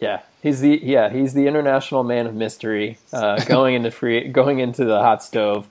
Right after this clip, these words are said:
Speaker 1: But I think, you know, if he's out there, we can expect the sort of the usual suspects to be involved. Obviously, he can sign with pretty much any team except for teams that have exceeded that international cap.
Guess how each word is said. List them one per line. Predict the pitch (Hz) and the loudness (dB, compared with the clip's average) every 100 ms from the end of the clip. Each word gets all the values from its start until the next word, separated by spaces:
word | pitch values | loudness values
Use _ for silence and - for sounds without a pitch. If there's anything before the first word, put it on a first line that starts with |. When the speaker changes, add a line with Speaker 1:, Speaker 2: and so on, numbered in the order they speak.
| - - - | -20 -6 4
Speaker 1:
But | 135 | 4
I | |
think, | 135 127 107 120 | 6 2 -2 -8
you | |
know, | 98 - | -8 0
if | 175 180 | 0 2
he's | 170 135 | 2 4
out | 117 120 | 4 2
there, | 120 117 113 110 107 | 0 2 2 0 -2
we | 117 | -4
can | 127 | -4
expect | 113 - - 110 - | -8 -6 -4 -4 -4
the | 110 104 | -6 -6
sort | 104 120 | -4 -4
of | 110 | -4
the | 104 | -4
usual | 117 120 104 | -6 -4 -4
suspects | - 127 - 120 - | -2 -4 0 -4 -4
to | - | -10
be | 104 | -8
involved. | 101 110 143 143 131 - - _ _ - - | -6 0 4 4 2 -10 -20 _ _ -10 2
Obviously, | 151 165 143 135 | 4 4 0 -2
he | |
can | 127 110 | -4 -2
sign | 143 135 | -2 -2
with | 123 107 - _ | -4 -10 -18 _
pretty | - 196 | -4 -2
much | 190 135 - - | 0 -2 -4 -6
any | 139 139 131 | -4 -2 -2
team | - 127 | -4 -4
except | 120 - 107 | -6 -6 -6
for | 117 | -6
teams | - 120 113 | -8 -8 -8
that | 107 101 | -8 -10
have | 95 | -12
exceeded | - - 107 110 104 | -14 -10 -6 -6 -4
that | 101 92 92 | -4 -4 -6
international | 104 101 101 101 - 110 98 95 - | -10 -8 -6 -6 -8 -8 -8 -8 -10
cap. | - 104 107 | -2 -2 -2